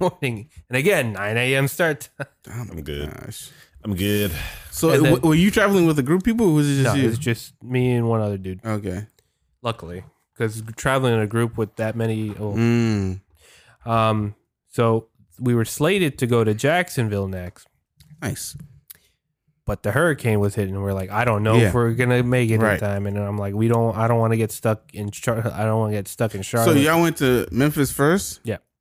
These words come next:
Speaker 2: And then came around?
Speaker 1: Came back to
Speaker 2: To
Speaker 1: Charleston.
Speaker 2: Charleston?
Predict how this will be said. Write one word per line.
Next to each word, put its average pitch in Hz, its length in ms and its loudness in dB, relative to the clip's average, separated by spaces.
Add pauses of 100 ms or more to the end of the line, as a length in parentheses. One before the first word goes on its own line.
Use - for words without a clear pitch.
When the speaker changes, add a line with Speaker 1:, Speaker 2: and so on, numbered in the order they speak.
(100)
Speaker 2:
And 120 100 2
then 131 120 2
came 131 220 0
around? 131 380 2 (800)
Speaker 1:
Came 110 180 -2
back 110 280 -2
to 104 420 -8
Speaker 2:
To 101 40 -12 (400)
Speaker 1:
Charleston. 110 360 -2
Speaker 2:
Charleston? 123 500 0